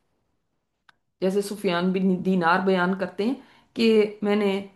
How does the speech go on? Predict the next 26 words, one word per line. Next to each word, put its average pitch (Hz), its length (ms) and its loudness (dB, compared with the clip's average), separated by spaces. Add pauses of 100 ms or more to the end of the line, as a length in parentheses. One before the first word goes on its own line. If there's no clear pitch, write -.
(220)
अबी 190 380 -2
बशीर 208 440 0
से 185 180 -4
कहा 175 280 -6
कि 247 160 -4
"मुझे 208 260 2
असलाफ 185 460 0
के 233 120 -2
आमाल 175 680 0
के 214 100 0
बारे 165 320 -2
में 202 140 -2
कुछ 226 220 -6
बताएं 160 380 -8 (640)
कि 233 60 -2
जो 220 160 0
हमारे 202 320 0
नेक 226 500 2
लोग 180 260 2
गुजरे 165 280 -6
हैं, 233 60 -2
उनके 196 280 0
आमाल 185 480 0
कैसे 262 460 0
होते 175 400 0
थे?" 196 80 -18